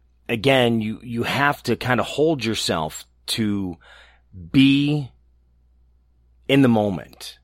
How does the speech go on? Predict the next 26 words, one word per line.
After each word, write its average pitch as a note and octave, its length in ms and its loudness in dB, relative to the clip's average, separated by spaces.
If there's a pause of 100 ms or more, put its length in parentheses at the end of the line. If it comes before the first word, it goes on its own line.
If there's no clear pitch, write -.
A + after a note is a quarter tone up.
(160)
to, A2+ 280 0
to G#2+ 340 -4
not A#2 400 0
get A#2 400 0 (680)
caught - 400 2
up C#3 280 2
with G2 360 -6
too - 240 -6
much A#2 580 2
and A2+ 140 -4
looking A2 340 -2
too - 320 -10
far G#2+ 320 0
out, G2+ 320 2
but G2 140 -6
then G#2 160 -2
at E2 60 -8
the F#2 60 -12
same G#2 300 -4
time, A#2 400 0 (400)
making D#3 400 6
sure D3 260 2
that A2+ 200 0
you A#2+ 380 0
are G2 440 2 (320)
not B2 800 4